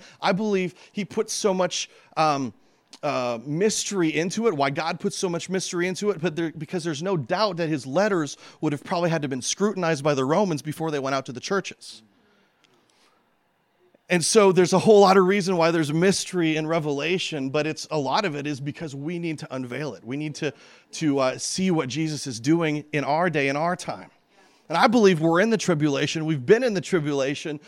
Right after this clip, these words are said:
since, uh, Jesus Christ died, and his return is coming at some point in time. That's a whole nother message, so don't get sidetracked on that. So John's on the island of Patmos. He's in his mid-eighties.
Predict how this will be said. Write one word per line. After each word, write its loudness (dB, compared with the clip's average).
since, -2
uh, 0
Jesus -2
Christ 0
died, 0
and 0
his 4
return 0
is -2
coming -2
at -6
some -4
point -6
in -6
time. -6
That's -6
a -8
whole -6
nother -2
message, -4
so -8
don't -4
get -10
sidetracked -4
on -2
that. -4
So 4
John's 2
on -2
the -4
island -2
of -12
Patmos. -2
He's -6
in -2
his -4
mid-eighties. -2